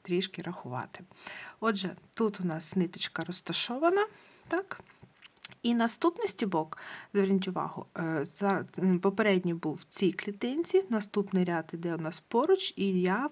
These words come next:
піднімаюсь на клітинку вище. А виколюю свою ниточку з голочкою саме, е, в-, поруч біля робочої нитки. І наступний стібочок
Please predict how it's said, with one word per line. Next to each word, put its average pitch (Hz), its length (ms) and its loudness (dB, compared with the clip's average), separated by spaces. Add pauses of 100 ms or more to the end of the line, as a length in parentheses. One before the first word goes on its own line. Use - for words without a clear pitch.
піднімаюсь 190 560 0
на 214 120 0
клітинку 170 600 -4
вище. 151 400 -4 (760)
А 190 260 10
виколюю 190 580 0
свою 202 360 4
ниточку 180 520 0
з 180 60 -2
голочкою 175 680 -2
саме, 254 540 4
е, 269 40 -6 (640)
в-, 175 320 -2 (220)
поруч 202 400 2
біля 175 220 0
робочої 160 500 -4
нитки. 147 360 -10 (1400)
І 175 80 -4
наступний 175 500 -2
стібочок 349 520 -4